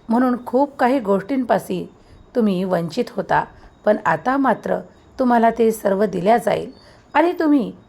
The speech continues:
त्यापासून वंचित राहणार नाही, तर ते सर्व काही तुम्हाला मिळणार आहे. तुमच्या इच्छा, अपेक्षा पूर्ण होणार आहेत. देवाच्या नामाने श्री स्वामी समर्थ जयघोष करा. श्री स्वामी समर्थ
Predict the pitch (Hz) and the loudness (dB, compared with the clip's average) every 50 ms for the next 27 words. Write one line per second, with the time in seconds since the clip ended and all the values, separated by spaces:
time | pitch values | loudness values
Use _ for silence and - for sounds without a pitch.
0 | _ _ - 220 185 185 - 190 170 151 - 247 240 208 180 185 - - _ _ | _ _ 2 2 2 2 2 0 0 0 0 -2 -2 -2 -4 -6 -10 -20 _ _
1 | _ - 208 208 190 175 - - 220 220 - - 202 180 175 202 233 285 285 254 | _ 0 2 2 2 0 -2 -4 -6 -4 -2 0 0 0 2 0 0 0 -2 -2
2 | 208 175 165 170 170 - - _ _ _ - - - _ - 240 226 196 175 170 | -2 -4 -4 -6 -10 -12 -16 _ _ _ -20 -20 -10 _ 2 4 4 4 4 0
3 | 185 - - - - _ - 220 214 196 202 - 185 170 190 226 254 - 220 190 | -4 -8 -16 -20 -16 _ 2 4 4 4 2 0 -2 0 0 -2 -2 0 -2 -2
4 | 185 190 196 - - _ _ _ _ - 294 285 294 302 302 311 302 254 208 190 | -2 -4 -8 -12 -18 _ _ _ _ 0 2 4 6 6 6 4 4 4 2 2
5 | 190 196 214 220 202 185 170 165 160 - - - - - - - _ _ - 226 | 2 2 4 4 2 2 0 -2 -4 -8 -12 -16 -20 -20 -20 -20 _ _ -2 0
6 | 214 196 - 208 202 202 - 208 180 - - - 220 196 170 165 - - _ _ | 0 2 2 0 0 0 -2 -6 -10 -10 -8 -4 -4 -4 -4 -4 -8 -16 _ _
7 | _ _ - - 185 - - 277 302 277 - - 180 147 - - - - _ _ | _ _ -2 -2 0 2 2 0 0 0 0 0 0 0 0 -2 -10 -20 _ _
8 | _ - 269 302 320 320 320 285 214 196 220 254 262 233 185 165 170 165 170 170 | _ 0 2 4 4 4 4 2 2 0 0 2 2 2 2 0 -2 -6 -10 -14
9 | - - - - - _ _ _ - 196 196 190 180 175 170 170 - 185 170 175 | -18 -20 -20 -20 -20 _ _ _ -2 0 2 2 2 2 0 2 2 2 2 2
10 | 160 165 170 180 220 247 226 180 180 - - _ _ _ _ _ - - 294 320 | 0 -2 -4 -2 -2 -4 -4 -6 -8 -12 -18 _ _ _ _ _ -6 -2 0 0
11 | 320 302 302 - 226 196 190 214 254 247 - - 208 185 190 208 208 202 202 170 | 0 0 0 2 2 2 2 0 -2 -4 -2 -2 -2 0 0 0 -2 -2 -6 -10
12 | 180 - - - _ _ _ _ - 170 214 214 214 202 185 208 247 269 254 - | -10 -12 -16 -20 _ _ _ _ -2 2 4 4 4 4 4 2 2 0 0 -4
13 | - - 170 160 156 - 277 - - - - - - _ _ - 285 294 330 320 | -2 0 0 2 2 -2 -4 -8 -16 -20 -20 -20 -20 _ _ -4 -2 0 0 0
14 | - - 262 220 202 208 254 269 240 - - 196 196 226 240 226 226 - | 0 0 2 2 2 2 0 -2 -2 -2 0 0 2 2 0 -2 -4 -8